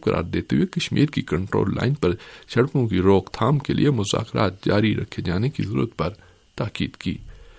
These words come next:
دونوں ملکوں کے وزرائے اعظم کے نام مراسلے میں تاکید کی گئی ہے کہ وہ مسئلہ کشمیر کے حل کے لیے فوری طور پر مذاکرات کا سلسلہ دوبارہ شروع کریں۔ ہندوستانی اور پاکستانی فوج کے مابین line آف control پر firing کا سلسلہ جاری ہے۔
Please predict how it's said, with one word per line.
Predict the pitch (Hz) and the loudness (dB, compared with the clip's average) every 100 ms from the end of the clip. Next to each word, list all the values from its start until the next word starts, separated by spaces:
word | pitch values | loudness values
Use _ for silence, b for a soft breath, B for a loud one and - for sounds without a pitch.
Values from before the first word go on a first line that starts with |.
| b b b 123 | b b b 8
دونوں | 151 | 10
ملکوں | 185 139 175 | 10 6 4
کے | 208 202 | 4 2
وزرائے | 117 107 104 | 4 6 6
اعظم | 101 139 | 6 2
کے | 160 110 | 2 2
نام | 101 104 135 | 2 2 2
مراسلے | 110 95 101 - | 2 0 0 0
میں | 143 | 0
تاکید | 127 92 92 170 160 | 2 0 2 0 0
کی | - 104 | -4 0
گئی | 101 | 2
ہے | 131 | 0
کہ | - | 0
وہ | 123 | -2
مسئلہ | 98 - - 147 | -2 -2 2 2
کشمیر | - - - 151 | 2 -2 2 2
کے | - - | 2 0
حل | 101 | -2
کے | - 92 | 0 0
لیے | 117 | 0
فوری | - 110 101 | 2 4 4
طور | - 120 | 4 0
پر | - 98 | 0 -2
مذاکرات | 85 - - 107 110 - | -2 -2 0 0 0 -2
کا | 156 | -4
سلسلہ | - - - | -4 -2 -4
دوبارہ | 95 117 110 - - | 0 2 2 2 -2
شروع | - 101 | -4 -4
کریں۔ | - - - B B B B B B | -4 -4 -6 B B B B B B
ہندوستانی | 120 135 139 139 180 | 4 4 6 6 8
اور | 190 | 6
پاکستانی | 104 107 - 104 98 | 4 2 0 0 2
فوج | 120 147 - | 4 4 4
کے | 113 | 0
مابین | 95 82 110 135 | 2 2 2 4
line | 104 113 143 | 2 2 0
آف | - | -2
control | 98 98 - 113 | -4 -2 2 4
پر | 151 - | 4 -2
firing | - - - 139 | -4 -2 0 0
کا | - | 0
سلسلہ | - - - 90 95 | -4 -4 -2 -2 0
جاری | 85 92 92 | 0 2 2
ہے۔ | 92 | 0